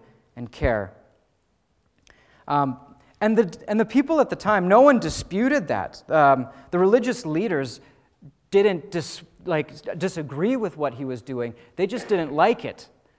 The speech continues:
Um, and so they found every avenue and every opportunity to critique it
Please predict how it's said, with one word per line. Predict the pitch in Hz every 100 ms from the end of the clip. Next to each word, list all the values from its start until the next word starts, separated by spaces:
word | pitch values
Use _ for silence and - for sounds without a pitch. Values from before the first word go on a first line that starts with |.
| _ _
Um, | 143 143 165
and | 165
so | 208
they | 196
found | - 190 175
every | 165 185 214 202 - - -
avenue | 185 214 196 185 170
and | 165
every | 175 180
opportunity | 170 165 165 180 180 156 143
to | 151
critique | - 151 - 220 -
it | 170 -